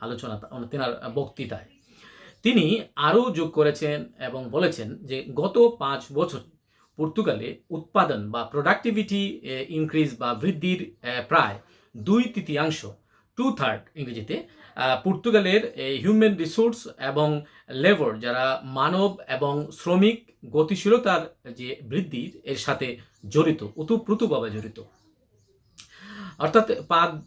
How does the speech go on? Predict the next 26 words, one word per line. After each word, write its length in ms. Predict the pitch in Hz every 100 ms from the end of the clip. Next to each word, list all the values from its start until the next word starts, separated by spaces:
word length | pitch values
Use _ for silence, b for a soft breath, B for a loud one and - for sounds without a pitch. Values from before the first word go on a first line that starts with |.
| -
পাঁচ 180 | 185
বছরের 360 | 196 247 262 254
ওই 280 | 196 151 151
উৎপাদনশীলতার 720 | 170 147 202 277 262 220 - -
ক্ষেত্রে, 500 | 131 127 165 240 - B B
এ, 120 | 123 131
ইমিগ্রেন্টদের 640 | 175 220 175 220 220 202
বিশেষ 380 | 151 180 262 -
অবদান 280 | 131 123 107
রয়েছে। 360 | 110 - 110 - b b -
আহ, 320 | 131 127 120
যারা 280 | 135 131 127
আসলে, 500 | 135 143 135 139 139
এ, 300 | - 127 127 -
ইমিগ্রেন্ট 380 | 147 147 165 151
হয়ে 160 | 151
এসেছেন, 460 | 139 147 156 151 156
ওয়ার্কার 360 | 123 151 160
হিসেবে 320 | 139 143 139 135
এসেছেন 480 | - 147 143 143 147 b b b
বা 100 | 131
পর্তুগালের 480 | 156 156 165 160 143
বিভিন্ন 260 | 131 131
সেক্টরে 360 | 117 180 190 175
কাজ 240 | 156 156
করেন, 300 | - 151 151